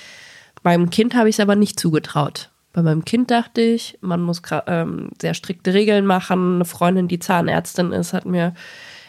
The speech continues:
erzählt, wie schlimm Karies ist und dass, ähm,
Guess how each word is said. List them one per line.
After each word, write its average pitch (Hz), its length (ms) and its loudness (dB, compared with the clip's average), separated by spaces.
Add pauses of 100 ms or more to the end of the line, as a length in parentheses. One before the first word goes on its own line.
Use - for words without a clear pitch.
erzählt, 185 680 2
wie 180 80 -2
schlimm 180 720 -2
Karies 175 460 2
ist - 560 -2
und 165 260 -2
dass, - 400 -4
ähm, 95 540 -4